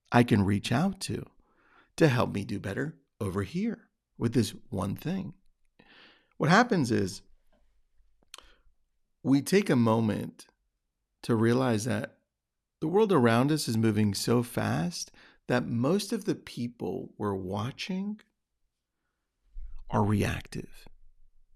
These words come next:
And I don't want you to be reactive. I want you to be purposeful. And when you're purposeful with the right things,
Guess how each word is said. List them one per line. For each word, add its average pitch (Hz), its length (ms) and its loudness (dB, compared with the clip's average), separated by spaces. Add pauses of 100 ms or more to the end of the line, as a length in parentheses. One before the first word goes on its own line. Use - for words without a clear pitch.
(200)
And 123 80 -2
I 175 80 4
don't - 140 2
want - 220 -2
you - 80 -2
to - 80 -2
be 95 160 -2
reactive. - 840 -10 (140)
I - 80 -8
want 151 240 0
you 220 80 0
to 170 80 2
be 123 160 -2
purposeful. - 960 -2 (520)
And 127 120 4
when 131 100 8
you're 120 160 4
purposeful 180 760 2
with 110 200 0
the 98 100 0
right 95 320 -4 (420)
things, - 640 0